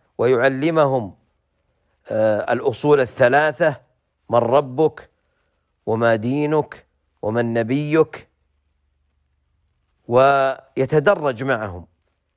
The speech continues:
لأنه مسؤول عنهم أمام الله سبحانه وتعالى. والنبي صلى الله عليه وسلم يقول: "ما من راع يسترعيه الله رعية يموت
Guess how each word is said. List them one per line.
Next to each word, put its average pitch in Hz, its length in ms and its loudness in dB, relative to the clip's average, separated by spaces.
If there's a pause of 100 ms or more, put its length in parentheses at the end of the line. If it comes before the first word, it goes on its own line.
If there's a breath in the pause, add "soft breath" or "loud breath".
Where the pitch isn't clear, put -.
(1300)
لأنه 143 420 0
مسؤول 160 640 2
عنهم 120 340 -2
أمام 123 320 2
الله 120 320 0
سبحانه 117 480 -2
وتعالى. 104 640 -2 (1500)
والنبي 143 460 0
صلى 139 220 2
الله 139 340 2
عليه 135 280 -2
وسلم 135 380 -2
يقول: 135 320 -2
"ما 160 280 2
من 165 200 -6
راع 151 360 0
يسترعيه 139 840 -4
الله 143 360 0
رعية 143 520 0
يموت 135 760 -2